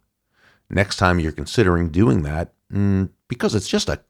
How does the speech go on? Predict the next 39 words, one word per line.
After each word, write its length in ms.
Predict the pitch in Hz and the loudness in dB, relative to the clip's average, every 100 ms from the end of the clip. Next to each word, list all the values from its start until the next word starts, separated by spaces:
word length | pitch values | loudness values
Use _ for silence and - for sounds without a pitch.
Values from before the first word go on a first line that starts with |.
| _ | _
quick 180 | - - - | 0 0 0
response 580 | 85 - 113 87 - | -6 2 2 2 -4
to 160 | - 92 | -4 -2
an 80 | 82 | -2
important 480 | 80 117 120 90 - | 0 2 2 2 -6
text 300 | 113 - 110 | -8 -6 0
you 60 | |
just 220 | 107 107 | 0 0
received, 540 | 113 104 120 120 123 - _ _ _ _ _ _ _ | -4 -4 0 2 2 -2 _ _ _ _ _ _ _
first, 380 | - - 139 - - | 2 4 4 0 2
imagine 600 | 123 123 147 170 147 123 | 4 4 4 2 2 4
the 60 | 98 | 4
worst 600 | 95 120 165 196 - - | 2 2 2 2 -4 0
thing 200 | 135 123 | 2 2
that 100 | 123 | 0
could 160 | 104 | -4
possibly 500 | 107 107 101 87 104 | 0 0 0 -4 -4
happen 400 | 87 101 95 98 | -2 -2 0 -2
if 220 | - 101 - | -2 -4 -4
you 80 | |
do 240 | 92 113 127 | -2 0 0
that, 400 | 69 64 - - _ _ _ _ _ _ _ | -2 -6 -12 -18 _ _ _ _ _ _ _
and 220 | 85 82 | -4 0
don't 240 | 80 80 85 | 0 0 -2
do 140 | 80 | -4
that. 240 | - - - _ _ _ _ _ _ _ - | -4 -14 -20 _ _ _ _ _ _ _ 2
That 300 | 85 170 - | 6 6 6
would 120 | 87 | 0
be 140 | 92 | 4
a 60 | 98 | 2
good 260 | 85 92 78 | 4 2 2
choice. 640 | - - - - - - _ _ _ - | -4 -4 -4 -16 -18 -20 _ _ _ 2
Our 100 | 107 | 4
lives 400 | 104 110 120 107 | 4 4 2 4
are 60 | 120 | 4
made 260 | 107 107 | 6 4
up 140 | 98 - | 2 -2
of 140 | - | -10
choices. 560 | - - - - - | -12 -12 -12 -18 -20